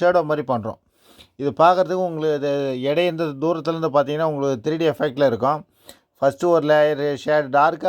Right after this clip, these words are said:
அதனுடைய லைட் ஒண்ணு பண்ணி வச்சு பண்ணீங்கன்னா உங்களுக்கு சூப்பரா இருக்கும். இது நான் நிறைய பேர் கமெண்ட்ல கேட்டதுக்கு இந்த வீடியோ போடுறேன். அதே மாதிரி நம்ம சேனல் பிடிச்சிருந்தா மறக்காம சப்ஸ்கிரைப் பண்ணிங்க. உங்க ஃப்ரெண்ட்ஸுக்கு ஷேர் பண்ணுங்க.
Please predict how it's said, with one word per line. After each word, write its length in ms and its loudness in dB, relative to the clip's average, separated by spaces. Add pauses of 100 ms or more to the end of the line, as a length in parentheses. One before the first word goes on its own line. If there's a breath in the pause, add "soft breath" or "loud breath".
அதனுடைய 320 -2 (100)
லைட் 280 -2
ஒண்ணு 220 -4
பண்ணி 220 -4
வச்சு 220 -6
பண்ணீங்கன்னா 320 -2
உங்களுக்கு 280 -2
சூப்பரா 340 0
இருக்கும். 260 -4 (640 loud breath)
இது 180 2 (360)
நான் 320 0
நிறைய 160 2
பேர் 220 0
கமெண்ட்ல 320 2
கேட்டதுக்கு 320 0
இந்த 120 0
வீடியோ 240 2
போடுறேன். 340 -2
அதே 140 0
மாதிரி 160 -2
நம்ம 180 -6
சேனல் 240 -2
பிடிச்சிருந்தா 380 -4
மறக்காம 340 -2
சப்ஸ்கிரைப் 340 0
பண்ணிங்க. 280 0 (100)
உங்க 160 -8
ஃப்ரெண்ட்ஸுக்கு 400 -6
ஷேர் 200 2
பண்ணுங்க. 220 -2